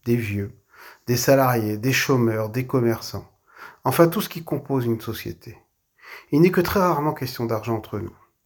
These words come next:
si ce n'est pour l'achat de cadeaux, de billets de spectacle. Le plus important est d'être ensemble, d'échanger,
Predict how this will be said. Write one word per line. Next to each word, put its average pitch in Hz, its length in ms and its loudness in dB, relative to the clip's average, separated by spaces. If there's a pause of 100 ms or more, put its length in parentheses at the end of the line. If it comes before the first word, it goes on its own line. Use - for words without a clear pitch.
(280)
si - 200 -10
ce 131 120 -4
n'est 131 160 4
pour 123 200 0
l'achat 120 280 2
de 123 100 2
cadeaux, 123 440 2
de 120 120 -4
billets 107 240 0
de 107 80 -4
spectacle. - 680 -10 (760)
Le 127 80 0
plus 156 200 2
important 156 420 4
est 139 60 6
d'être 127 240 -2
ensemble, 110 400 -6 (260)
d'échanger, 117 680 -2